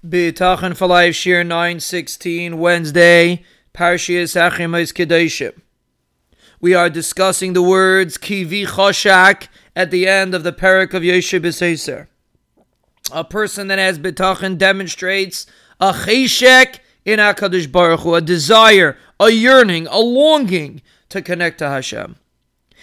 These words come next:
And the reason why it demonstrates that is because the world doesn't think like that. The world works with statistics.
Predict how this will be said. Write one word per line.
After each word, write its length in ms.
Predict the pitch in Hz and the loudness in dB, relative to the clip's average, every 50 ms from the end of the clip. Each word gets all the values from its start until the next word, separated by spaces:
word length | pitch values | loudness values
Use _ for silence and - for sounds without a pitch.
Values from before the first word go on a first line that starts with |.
| _ _ _ - | _ _ _ 2
And 180 | 208 220 226 214 | 4 4 6 4
the 80 | 214 220 | 2 0
reason 400 | 233 240 233 190 196 220 214 208 | -2 -4 -4 -4 -4 -4 -2 0
why 280 | 208 220 226 226 226 | 2 4 6 6 6
it 180 | 220 220 208 151 | 6 4 2 2
demonstrates 680 | 220 220 226 226 226 202 - - 220 220 214 190 160 165 | 2 2 2 0 -4 -10 -6 -4 -2 -2 -2 -4 -4 -2
that 420 | 214 214 214 214 214 208 208 - _ _ _ _ | 0 4 4 6 4 4 2 -2 _ _ _ _
is 200 | - 233 226 196 | -4 -2 -2 -4
because 460 | 165 196 214 208 - - 220 208 190 | -4 -6 -6 -4 -2 0 0 2 2
the 100 | 156 202 | 2 0
world 360 | 196 202 220 220 220 220 214 180 | 2 2 2 2 2 2 0 0
doesn't 320 | 220 220 - 214 208 202 | 0 0 0 -2 -4 -6
think 220 | - 208 208 180 | -6 -8 -8 -6
like 240 | 185 170 156 143 143 | -6 -6 -6 -6 -8
that. 220 | 143 135 - - _ _ _ _ _ _ _ _ _ _ _ _ _ _ _ _ | -10 -12 -12 -14 _ _ _ _ _ _ _ _ _ _ _ _ _ _ _ _
The 100 | 185 190 | -4 -2
world 420 | 180 180 208 220 220 220 220 214 190 | 0 2 2 2 2 2 -2 -4 -4
works 480 | 185 196 220 220 220 220 190 - - | -2 -2 0 0 0 0 -2 -4 -8
with 180 | 165 180 175 - | -10 -10 -10 -10
statistics. 840 | - - 143 135 - 170 170 - - - 165 156 - - - - | -12 -14 -12 -10 -8 -8 -8 -6 -4 -4 -4 -4 -6 -8 -14 -14